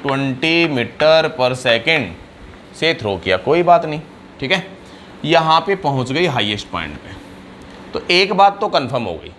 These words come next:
कि भाई final velocity इसकी ज़ीरो होगी, ये तो पता लग गया। क्यों? highest point का नाम आते ही final velocity तो ज़ीरो होनी है, ठीक है। तो भाई ये तो लगा time इसको पहुंचने में, T तो, और ये height थी भाई एच, दो चीज़ें हमें निकालनी है,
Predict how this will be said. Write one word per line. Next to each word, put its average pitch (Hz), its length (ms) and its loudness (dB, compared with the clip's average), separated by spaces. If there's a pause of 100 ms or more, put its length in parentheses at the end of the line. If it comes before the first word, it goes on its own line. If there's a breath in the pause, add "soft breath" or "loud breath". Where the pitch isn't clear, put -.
(260)
कि 156 140 0
भाई 196 120 0
final 139 360 0
velocity 131 320 0
इसकी 143 320 -2 (840)
ज़ीरो 98 340 -2
होगी, 98 340 2 (440)
ये 123 60 -12
तो 151 100 -6
पता 185 280 2
लग 160 180 4
गया। 117 160 2
क्यों? 208 300 2 (540)
highest 196 360 4
point 196 240 0
का 190 100 4
नाम 175 300 2
आते 180 220 0
ही 180 60 0
final 151 320 0
velocity 147 300 0
तो 175 140 -2
ज़ीरो 196 240 4
होनी 170 200 2
है, 160 180 -4 (180)
ठीक 95 220 -4
है। 73 100 -6 (400 loud breath)
तो 156 100 2
भाई 151 200 4
ये 170 280 6
तो 208 160 0
लगा 185 260 4 (100)
time 131 320 2
इसको 139 240 -4
पहुंचने 139 420 -2
में, 143 140 -2
T 139 200 2
तो, 135 160 -2 (580 loud breath)
और 156 160 4
ये 185 180 6
height 131 480 2
थी 190 120 2
भाई 139 200 2 (100)
एच, - 280 -8 (260)
दो 139 200 2
चीज़ें 151 280 0
हमें 123 240 0
निकालनी 78 400 -2
है, - 160 -16